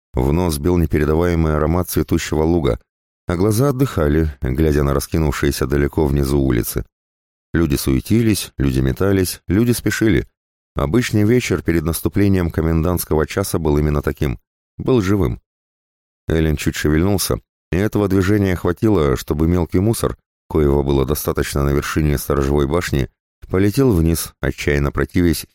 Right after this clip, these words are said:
хищным порывам ветра. Но перерождённый не обратил на это особого внимания — продолжая наслаждаться пришедшим после разрешения большей части проблем спокойствием. Он давненько не позволял себе расслабиться именно таким образом,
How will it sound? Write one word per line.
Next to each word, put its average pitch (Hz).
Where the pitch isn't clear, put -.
хищным 76
порывам 67
ветра. -
Но 92
перерождённый 104
не 98
обратил 98
на 78
это 69
особого 69
внимания — 65
продолжая 78
наслаждаться 76
пришедшим 78
после 76
разрешения 73
большей 71
части -
проблем 76
спокойствием. -
Он 127
давненько 85
не 73
позволял 76
себе 73
расслабиться 76
именно 73
таким 80
образом, 64